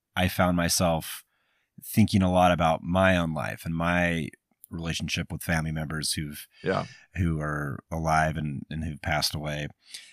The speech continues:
Speaker 1: And so I think it, it, it is like, it, it ha-, it can have,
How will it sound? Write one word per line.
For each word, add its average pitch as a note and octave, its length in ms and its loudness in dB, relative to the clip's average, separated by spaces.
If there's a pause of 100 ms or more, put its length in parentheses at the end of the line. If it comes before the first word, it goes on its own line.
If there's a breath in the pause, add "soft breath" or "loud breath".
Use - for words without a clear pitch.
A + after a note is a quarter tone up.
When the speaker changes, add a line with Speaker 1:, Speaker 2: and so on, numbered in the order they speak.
(280 loud breath)
Speaker 1:
And F#2+ 120 4
so A#2 160 6
I G#2+ 140 12
think C#3+ 220 4
it, A#2 100 8
it, C3+ 220 6
it A2+ 240 2
is D3+ 260 4
like, F#2 200 6
it, F#2+ 140 4
it A2 340 0 (100)
ha-, A2 260 2
it G#2+ 120 -2
can A2 140 4
have, A#2+ 480 6